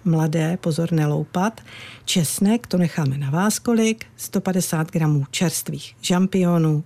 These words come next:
olej, sůl a sojovou omáčku a pak koření, jaké máte rádi. Takže na palačinky to znáte, mléko, mouka, vajíčka, sůl, olej a na tu, eh, směs cibule, paprika, cuketa, česnek, žampiony,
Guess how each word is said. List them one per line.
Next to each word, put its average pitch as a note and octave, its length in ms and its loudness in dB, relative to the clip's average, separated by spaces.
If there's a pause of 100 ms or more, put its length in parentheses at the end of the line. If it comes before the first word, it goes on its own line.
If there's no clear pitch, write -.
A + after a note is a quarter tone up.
olej, C#3+ 300 0
sůl D3 340 -2
a - 80 -16
sojovou D3 360 0
omáčku D3 520 -2
a B3 40 0
pak F3 160 -4
koření, C#3+ 400 -2
jaké C3+ 220 -4
máte C#3+ 300 -2
rádi. C#3+ 340 -4 (680)
Takže A3 340 0
na F3 100 2
palačinky A3+ 520 0
to F#3+ 140 -2
znáte, F#3 400 0
mléko, F#3 440 0
mouka, E3+ 440 -2
vajíčka, D#3+ 500 -4
sůl, D#3+ 380 -4
olej G#3 400 2 (520)
a G3 100 0
na F3+ 140 2
tu, F3 360 0 (160)
eh, D3+ 40 -2
směs E3+ 600 0
cibule, G3+ 600 2
paprika, F3 680 -4
cuketa, D#3 840 -4
česnek, D#3 720 -2
žampiony, D#3 920 0